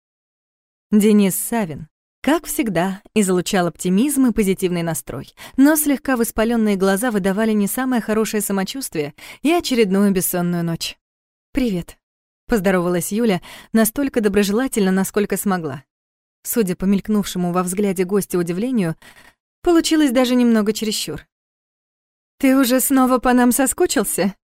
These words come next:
Ей самой было немного неловко и от своего нарочито радушного поведения,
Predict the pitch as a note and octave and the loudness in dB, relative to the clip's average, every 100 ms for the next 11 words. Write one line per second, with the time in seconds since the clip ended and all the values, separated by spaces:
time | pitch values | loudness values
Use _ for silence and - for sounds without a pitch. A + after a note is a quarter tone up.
0 | _ _ _ _ G#3 G3 F#3+ F3+ - F#3+ | _ _ _ _ 0 2 2 2 0 2
1 | A3+ G3+ E3+ F3+ F#3+ G3 F#3+ F#3+ G3 A3 | 2 2 0 2 4 4 2 4 4 4
2 | C#4+ - G3 F#3 F#3+ - G#3 G#3 G#3 G#3 | 0 -2 -2 0 0 -2 0 0 2 0
3 | G3+ - A3 G#3+ G#3 G3+ - G3+ F#3+ G3+ | 0 -2 -2 0 0 0 0 -2 0 0
4 | G#3+ B3+ E4+ G#3 E3+ | -2 0 0 0 0